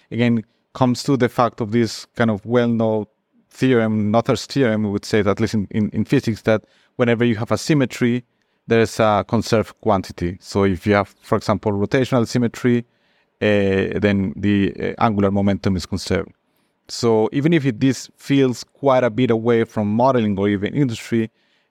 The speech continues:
uh, the message is clear. Like, if you see there's some pattern, let's say symmetry, then you can use that to be more efficient in your computation.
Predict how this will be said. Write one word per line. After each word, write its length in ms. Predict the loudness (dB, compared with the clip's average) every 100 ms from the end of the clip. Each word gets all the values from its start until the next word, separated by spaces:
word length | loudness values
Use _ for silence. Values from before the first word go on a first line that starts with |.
| -4
uh, 160 | 0 0
the 120 | 2
message 320 | 2 0 0
is 120 | -2
clear. 300 | -2 2 2
Like, 200 | 4 0 0
if 220 | -4 -2
you 100 | -4
see 400 | -4 -2 0 -2 _ _
there's 180 | -4 -4
some 420 | 0 0 2 -2 -8 _ _ _ _ _ -4
pattern, 560 | 2 2 2 -2 -8 -6
let's 240 | -6 -4
say 220 | -2 0
symmetry, 680 | 0 0 0 0 -2 -2 -2 -6 _ _
then 140 | -2 0
you 100 | 0
can 200 | 0 0
use 360 | 0 0 0
that 360 | 2 2 2 _ _
to 120 | -8
be 200 | -2 0
more 320 | 2 2 4 2
efficient 460 | 0 -2 -2 -2
in 120 | -2
your 120 | -2 -2
computation. 720 | -2 -4 -2 -2 -2 -6